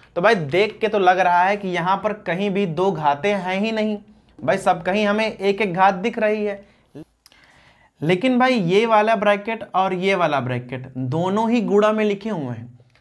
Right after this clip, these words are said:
अगर हम इनकी गुणा कर लें, x into x हो जाएगा एक्स स्क्वायर, यहाँ टू एक्स, यहाँ एक एक्स और प्लस टू प्लस सिक्स इक्वल टू ज़ीरो। अब भाई देखो, अब यहाँ हमें साफ साफ लग रहा है कि यह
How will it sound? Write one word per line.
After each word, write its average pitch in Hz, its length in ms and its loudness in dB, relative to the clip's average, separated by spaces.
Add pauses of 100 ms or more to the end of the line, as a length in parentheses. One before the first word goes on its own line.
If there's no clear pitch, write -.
(260)
अगर 185 300 4
हम 233 220 0
इनकी 214 320 -2
गुणा 185 280 0
कर 147 180 -4
लें, 123 360 -6
x 196 320 -4
into 208 340 -2
x 220 300 -8 (440)
हो 151 120 -4
जाएगा 175 420 2 (100)
एक्स 170 200 -10
स्क्वायर, 185 440 -6 (520)
यहाँ 151 360 0
टू 190 300 0
एक्स, 175 420 -8 (240)
यहाँ 160 480 -4
एक 180 260 -2
एक्स - 340 -4
और 156 200 0
प्लस 160 420 -4
टू 226 120 -2 (800)
प्लस 185 300 0
सिक्स 202 360 -4
इक्वल 160 400 -2
टू 254 200 -2 (220)
ज़ीरो। 123 400 -4 (680)
अब 185 180 2
भाई 170 140 2
देखो, 160 340 -4 (440)
अब 190 180 2
यहाँ 196 300 0
हमें 196 180 -2
साफ 202 380 2
साफ 185 320 0
लग 160 180 -2
रहा 151 220 -2
है 196 100 0
कि 196 160 -8
यह 170 200 0